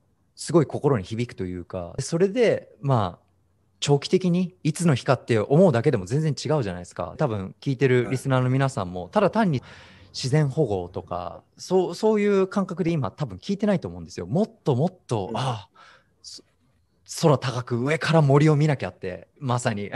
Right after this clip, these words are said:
Speaker 1: <laughs>思っていただいたらいいかなとは自分も思ってるんですけど、はい。
Speaker 2: ええ。やっぱりその、消費って、まあ、食はもう毎日、毎食ありますけれども、
Speaker 1: はい。
Speaker 2: まあ、それに限らず、例えば木材だって、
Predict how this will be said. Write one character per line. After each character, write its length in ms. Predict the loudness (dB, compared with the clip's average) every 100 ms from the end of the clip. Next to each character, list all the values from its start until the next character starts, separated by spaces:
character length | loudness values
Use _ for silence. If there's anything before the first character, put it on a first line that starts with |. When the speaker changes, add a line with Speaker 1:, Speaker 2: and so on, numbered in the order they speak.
| -2
Speaker 1:
<laughs> 120 | -2 0
思 160 | 0
っ 80 | 0
て 100 | -4
い 60 | -4
た 120 | 0
だ 100 | 0
い 60 |
た 160 | 0 0
ら 200 | 0 -2 -10 -18 -4
い 80 | 0
い 40 |
か 120 | 4 6
な 140 | 6
と 120 | 4
は 240 | 2 0 -6 -20 -18 -4
自 100 | -2
分 140 | 0
も 120 | 0
思 120 | 0
っ 60 | 0
て 100 | -2
る 100 | -6
ん 40 |
で 80 | -8
す 100 | -12
け 100 | -10
ど、 320 | -8 -8 -10 -14
は 260 | -18 -16 -18
い。 60 | -20 _ _ _ _
Speaker 2:
え 520 | -2 0 0 -2 -6
え。 120 | -10 -20 -20 -14 -2
や 120 | 4
っ 20 |
ぱ 80 | 4
り 60 |
そ 160 | 6 4
の、 500 | 6 6 6 6 4
消 220 | 2 2
費 160 | 2 0
っ 20 |
て、 460 | -4 0 2 2 0
ま 260 | 0 0 -2
あ、 20 |
食 1000 | -8 -6 -2 2 4 6 6 4 2 2 2
は 120 | 2
も 220 | 4 2
う 40 |
毎 200 | 2 0
日、 420 | 0 -4 -6 -6 -2
毎 200 | 0 0
食 460 | -4 -4 0 2
あ 40 | 0
り 80 | -2
ま 100 | -6
す 100 | -6
け 120 | -6
れ 60 |
ど 120 | -6 -4
も、 240 | 0 0
Speaker 1:
は 240 | 2 2
い。 120 | 0 -8 -6
Speaker 2:
ま 60 |
あ、 40 | -6
そ 160 | -2 0
れ 100 | 0
に 100 | 0
限 240 | -2 0
ら 140 | 0
ず、 320 | 0 -4 -6 -6 -4 2
例 100 | 4
え 40 |
ば 160 | 2 -4 -6
木 260 | -8 -4 0
材 240 | 2 2
だ 80 | -2
っ 20 |
て、 520 | -14 -6 2 2 0